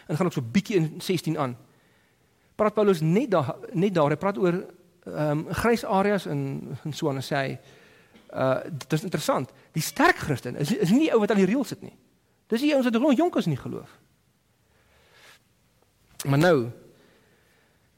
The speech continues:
ehm, jy sien, mense wat Jesus nie as die Here van alles sien nie, dis hoe dit in hierdie tyd was, verwyder Christus uit sekere dele van die lewe. Sien jy wat? God, God kan nie daar wees nie. Ja, hy, hy, hy,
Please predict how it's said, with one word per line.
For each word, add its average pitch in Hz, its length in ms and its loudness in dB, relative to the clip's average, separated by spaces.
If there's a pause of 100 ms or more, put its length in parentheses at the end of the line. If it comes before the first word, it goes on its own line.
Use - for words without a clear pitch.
(360)
ehm, 208 340 6 (600)
jy 196 100 2
sien, 247 140 2 (220)
mense 214 460 4
wat 226 160 2
Jesus 208 300 2
nie 262 140 4
as 240 80 -2
die 214 100 2
Here 180 260 4
van 185 160 0
alles 202 300 2
sien 156 100 -6
nie, 123 80 -4
dis 170 140 2
hoe 202 80 -2
dit 180 160 -4
in 151 80 2
hierdie 180 160 0
tyd 123 180 -2
was, - 260 -14 (840)
verwyder 170 540 2
Christus 147 400 -2
uit - 120 -8
sekere 147 280 -2
dele 127 240 0
van 127 80 -4
die 113 80 -2
lewe. 107 240 -6 (1040)
Sien 147 160 -2
jy 139 60 0
wat? - 180 -8 (140)
God, 208 180 2 (240)
God 226 140 2
kan 247 80 0
nie 180 80 2
daar 135 160 4
wees 113 100 -8
nie. 120 100 -14 (140)
Ja, 285 240 6
hy, 220 160 6
hy, 208 100 2 (280)
hy, 269 100 0